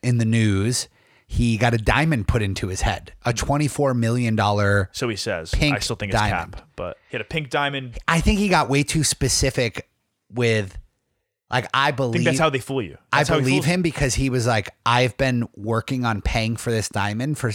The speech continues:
Speaker 1: since two thousand seventeen."
Speaker 2: That's how he fools you. I think that's just you. He's ten steps ahead of you.
Speaker 1: But it's, he had a diamond in his head.
Speaker 2: He had a diamond in his head.
Speaker 1: And we said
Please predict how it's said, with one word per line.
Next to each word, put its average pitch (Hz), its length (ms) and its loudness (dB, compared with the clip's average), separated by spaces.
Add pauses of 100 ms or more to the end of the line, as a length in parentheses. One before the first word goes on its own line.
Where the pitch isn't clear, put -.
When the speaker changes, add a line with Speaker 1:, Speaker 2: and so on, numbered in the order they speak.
(140)
Speaker 1:
since - 280 -4
two 131 160 -2
thousand 107 300 2
seventeen." 98 680 -4
Speaker 2:
That's 120 160 -2
how 123 120 2
he 113 60 -2
fools 95 320 -6
you. 85 160 -10 (120)
I 107 100 0
think 120 220 -4
that's 117 200 0
just - 340 -6 (100)
you. 127 260 -6 (160)
He's 123 440 -2 (100)
ten 123 180 -4
steps - 220 -6
ahead 95 180 -6
of - 80 -12
you. 117 160 -12 (580)
Speaker 1:
But 123 280 0
it's, - 180 -6 (480)
he 135 140 2
had 139 140 6
a 135 40 2
diamond 107 400 4
in 95 100 0
his 92 140 -2
head. 95 140 0
Speaker 2:
He 135 60 0
had 120 80 2
a - 40 -4
diamond 139 220 2
in 127 40 0
his 117 120 -2
head. 113 120 0
Speaker 1:
And 131 100 4
we 139 120 4
said 120 540 2